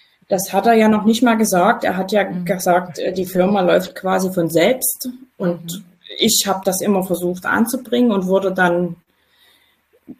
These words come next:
Speaker 1: sag ich mal, gerügt dafür, wieso ich denn den Papa da ständig so schlecht machen würde. Er hat doch jetzt hier gesagt, dass die Firma von alleine läuft und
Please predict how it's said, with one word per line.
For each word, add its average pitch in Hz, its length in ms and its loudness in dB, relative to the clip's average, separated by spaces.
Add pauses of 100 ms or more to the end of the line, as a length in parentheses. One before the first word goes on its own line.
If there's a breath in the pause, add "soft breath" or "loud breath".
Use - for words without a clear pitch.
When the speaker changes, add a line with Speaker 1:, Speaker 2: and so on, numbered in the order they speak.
(200)
Speaker 1:
sag 180 300 -2
ich 180 120 -4
mal, 185 180 4
gerügt 185 440 2
dafür, 170 400 0
wieso 170 280 -4
ich 180 120 -6
denn 185 160 -4
den 175 160 -6
Papa 175 320 -4
da 170 220 -6
ständig 180 420 -6
so 180 100 -12
schlecht 185 400 -6
machen 214 300 0
würde. 190 220 0
Er 180 120 -2
hat - 140 -8
doch 175 140 -12
jetzt 175 240 -6
hier 170 100 -4
gesagt, 160 500 -2
dass 214 120 -4
die 208 100 -4
Firma 196 320 0
von 196 140 -2
alleine 180 380 0
läuft 170 380 0
und 165 340 -8